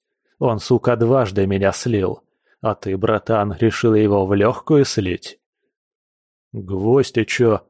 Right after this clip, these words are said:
Я для порядка просто», попятился Клещ. «Ты спросил, он молчит. Надо ж наказать бычару». «Идиот! Как он мне ответит с кляпом-то во рту?»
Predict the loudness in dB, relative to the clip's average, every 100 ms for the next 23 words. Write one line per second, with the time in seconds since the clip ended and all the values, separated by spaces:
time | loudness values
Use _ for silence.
0 | _ _ -12 -6 -6 -2 -2 0 2 2
1 | 0 -2 0 0 -2 -4 -4 -6 _ _
2 | _ _ -2 0 0 0 -2 0 -4 0
3 | 0 0 -6 -14 _ _ _ _ _ _
4 | _ -6 -6 -4 0 0 0 0 2 0
5 | -4 -2 -2 0 -2 -2 0 -2 -2 _
6 | _ _ -16 -8 -2 0 0 -2 0 0
7 | 2 2 2 0 2 2 2 0 -4 _
8 | _ _ _ _ _ _ _ _ _ -4
9 | -2 2 4 4 4 2 -4 _ _ _
10 | _ -4 -2 0 0 2 2 2 2 2
11 | 2 0 -2 0 0 0 -2 0 0 0
12 | -2 -2 -2